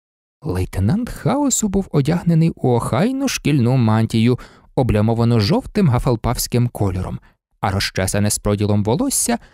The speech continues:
робило його схожим на звичайного чемного хлопчика. Така суперечливість Гаррі сподобалася була більше,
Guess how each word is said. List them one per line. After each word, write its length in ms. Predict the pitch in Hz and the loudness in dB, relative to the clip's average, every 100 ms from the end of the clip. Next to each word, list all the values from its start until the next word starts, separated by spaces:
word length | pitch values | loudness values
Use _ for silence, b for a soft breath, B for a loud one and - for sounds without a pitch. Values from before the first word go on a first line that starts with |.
| b | b
робило 380 | - 240 247 269 | 0 0 2 0
його 240 | 220 190 | 2 2
схожим 440 | 220 - 208 196 185 | 0 0 0 2 2
на 120 | 151 | 2
звичайного 920 | 120 104 - - 143 294 285 254 202 | 2 -2 -2 0 0 -2 -2 0 0
чемного 580 | 220 - 110 107 107 113 | 0 0 0 2 2 2
хлопчика. 640 | 120 101 87 - 113 - - - _ _ _ _ _ _ _ _ - | 0 -2 -4 -4 -8 -8 -10 -16 _ _ _ _ _ _ _ _ -10
Така 200 | - 95 | -8 -4
суперечливість 1000 | - 98 98 180 - 113 101 98 - - - | -2 -2 0 -2 -2 -2 0 0 -2 -10 -4
Гаррі 460 | 107 127 170 170 | 0 2 0 -2
сподобалася 800 | 175 - 151 170 277 240 233 - | -4 -2 -4 -4 -4 -4 -2 -2
була 220 | 208 226 233 | -2 -2 -2
більше, 520 | 220 294 247 - | -2 0 0 0